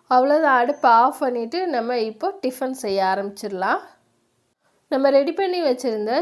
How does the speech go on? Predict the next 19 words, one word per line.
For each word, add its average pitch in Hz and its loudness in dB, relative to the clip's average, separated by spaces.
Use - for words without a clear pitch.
சப்பாத்தி 254 0
மாவை 220 -2
ஒரு 214 -4
தடவை 220 -2
பார்த்தீங்கன்னா, 214 -6
ஒரு 220 -4
ரெண்டு 208 -4
நிமிஷம் 233 -8
நல்லா 214 -4
பிசைஞ்சு 247 -6
விட்டுட்டு, 202 -10
சப்பாத்திக்கு 294 0
எப்படி 254 -4
நம்ம 226 -8
சின்ன 247 -8
உருண்டையா 220 0
நம்ம 202 -6
உருட்டி 233 -6
எடுத்துக்கோ, 208 -4